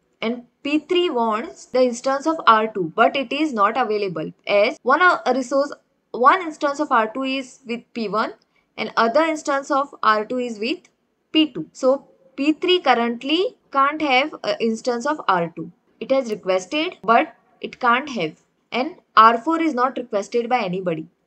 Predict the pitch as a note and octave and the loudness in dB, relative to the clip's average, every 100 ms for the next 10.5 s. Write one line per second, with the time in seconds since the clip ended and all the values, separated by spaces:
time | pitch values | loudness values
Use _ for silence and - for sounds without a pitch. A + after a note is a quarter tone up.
0 | _ - D4 D#4+ D4+ D4+ D#4 D#4+ C#4 B3+ | _ -4 0 0 0 0 0 -2 0 2
1 | B3 D4 D4 D4+ D4+ D4+ B3 F#3+ F#3 G#3+ | 2 -2 -2 -2 0 -2 0 0 0 2
2 | A3 - - G#3+ A#3 B3+ D4 - _ _ | 0 0 -6 -8 0 2 0 -6 _ _
3 | _ _ D4+ D#4 - F4 F4 E4 A#3 A#3 | _ _ 4 4 4 0 2 2 2 0
4 | F#4 - - C4 C#4 C4+ D#4 E4 D#4 A3 | 0 -6 0 4 4 2 -2 -2 -2 -2
5 | B3+ - _ _ C4+ C4+ - A3+ G3 F#3 | -2 -4 _ _ -10 -10 -2 0 2 0
6 | F3+ E3+ F3 D3+ - _ G3 G3 A3 A3+ | -2 -4 -4 -4 -14 _ -8 -2 -2 -2
7 | B3 A3 F#3 F#3 F#3+ D4 B3 G#3+ G3 G#3+ | -4 -2 0 -2 -2 -2 -4 -4 -4 -4
8 | G#3+ A#3+ B3 F#3+ F#3+ G#3+ A#3 A#3 E3 D#3+ | -2 -4 -4 -6 -6 -6 -8 -8 -10 -10
9 | E3 - _ C4+ D#4 D4+ E4 D#4+ F4 C#4+ | -14 -14 _ -2 -2 2 2 2 0 2
10 | C4+ C#4+ A4 - _ | 2 0 -6 -12 _